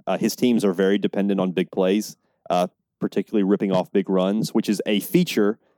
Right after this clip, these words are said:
of the design of the Malzahn offense. Is it's supposed to rip off big runs, and Norvell, of course, got his coaching start under, uh, Malzahn at Tulsa. Um, they re-, they do a lot of big runs, they generate a lot of big plays. They're one of the most explosive offenses in the country.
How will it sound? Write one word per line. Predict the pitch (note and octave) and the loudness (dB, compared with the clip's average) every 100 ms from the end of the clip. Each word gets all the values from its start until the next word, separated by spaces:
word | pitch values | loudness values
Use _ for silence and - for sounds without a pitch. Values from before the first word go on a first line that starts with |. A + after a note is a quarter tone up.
| _ _ | _ _
of | G2+ G2+ F#2 | -2 0 0
the | |
design | G2 F#2+ G#2+ A2+ G#2 | 0 2 2 2 0
of | F#2 | 0
the | |
Malzahn | G2 F#2+ F2+ F2+ | 0 0 0 0
offense. | F#2+ F#2 F2 F2 | 0 0 -4 -8
Is | E2 | -12
it's | E2+ | -10
supposed | F#2+ A2 G2+ | -4 -2 -2
to | G2 | 0
rip | F2+ F2+ | 0 0
off | F2 - | -2 -2
big | F#2+ F#2+ | -2 0
runs, | F2 E2 F2 | 0 -2 -6
and | - F2+ F2 E2+ | -6 -4 -4 -6
Norvell, | F2+ F2+ F2 F2 | -4 -2 0 -2
of | |
course, | - F2 - - _ - | -2 -4 -6 -12 _ -6
got | - - | -4 -2
his | F3+ - - | -6 -10 -8
coaching | - - F#2 | -4 -2 -4
start | - G2+ F2+ | -2 0 0
under, | F#2 F#2 F2 F2 - _ _ - | 0 0 0 -2 -8 _ _ 0
uh, | F2+ E2 | 2 0
Malzahn | D2 F2 F2 E2+ D#2+ | 0 0 0 0 -2
at | - | -2
Tulsa. | A2 G2+ - E2+ - _ _ _ - | 0 2 2 0 -2 _ _ _ -4
Um, | E2+ F#2 F2 E2+ E2+ - - _ | 0 2 2 2 2 0 -4 _
they | G#2+ G2+ | 0 4
re-, | G#2 | 4
they | G2+ | 4
do | G2 G#2 | 4 4
a | |
lot | G2+ G2 | 6 4
of | |
big | F2+ F#2+ | 2 2
runs, | G2+ G2+ F#2+ - | 4 2 2 -2
they | G2 | -8
generate | F#2+ G2+ G2 | -2 0 2
a | |
lot | F2+ F#2+ | 2 2
of | F#2 | 2
big | F#2+ | -2
plays. | - G2+ F#2 | 0 0 2
They're | F2+ | 0
one | F2+ | 0
of | |
the | F2+ | 0
most | - | -2
explosive | - - G2 G2 | -4 0 0 0
offenses | F#2 F2+ F#2+ F2+ | 0 0 -4 -4
in | F2 | -6
the | E2 | -2
country. | G2 F#2 F2+ | -2 0 -2